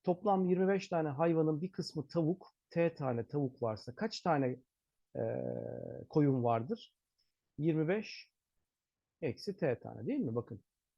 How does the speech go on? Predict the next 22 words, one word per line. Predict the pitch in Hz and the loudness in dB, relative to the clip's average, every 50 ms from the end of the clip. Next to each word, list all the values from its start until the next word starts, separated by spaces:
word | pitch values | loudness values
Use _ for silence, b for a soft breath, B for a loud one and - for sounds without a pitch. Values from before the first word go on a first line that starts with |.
| _ _ | _ _
diyelim | 175 180 180 180 160 | 2 4 4 2 2
ki | 185 | 0
on | - 175 196 208 202 | 2 4 4 4 4
tane | 196 190 175 170 165 160 | 4 4 4 6 4 4
tavuk | - 180 190 175 - - | 4 6 4 4 4 2
var. | 165 185 269 277 - - _ _ _ _ _ _ _ _ _ _ _ _ _ _ _ _ _ _ _ - | 2 2 2 0 -6 -12 _ _ _ _ _ _ _ _ _ _ _ _ _ _ _ _ _ _ _ 2
E, | 156 160 156 - - | 2 2 2 0 -4
koyun | - - 185 214 220 | 0 2 4 4 4
sayısını | 190 - 196 185 185 - 185 202 | 4 4 4 4 4 2 2 2
nasıl | 226 214 - 185 | 2 2 2 2
hesaplarsın? | - 170 147 - - 147 135 139 - - 269 247 208 | 2 2 0 2 2 0 0 0 -2 -4 -4 -2 0
Yirmi | 208 202 190 185 | 0 2 2 2
beşten | 170 160 147 - - 135 131 - | 2 2 2 0 -4 -6 -4 0
onu | 196 190 226 247 | 0 2 2 0
çıkararak. | - - - - 170 143 113 104 104 - _ _ _ _ _ - | -2 -4 -2 0 0 0 0 -2 -4 -8 _ _ _ _ _ -6
Yani | 135 127 - | -6 -6 -2
amaç | - 160 165 196 226 240 240 - - | 0 0 2 2 2 2 0 -2 -2
ne? | 214 247 | -2 0
Amacı | 247 202 196 190 175 190 190 | 2 2 2 4 4 4 4
unutma. | 190 196 190 - 170 208 277 - | 4 2 -2 -4 -6 -4 -2 -2
Amaç | 196 196 175 165 - - | 0 0 -2 -2 -2 0
burada | 185 170 143 151 175 220 269 - | 0 2 2 4 2 2 0 -4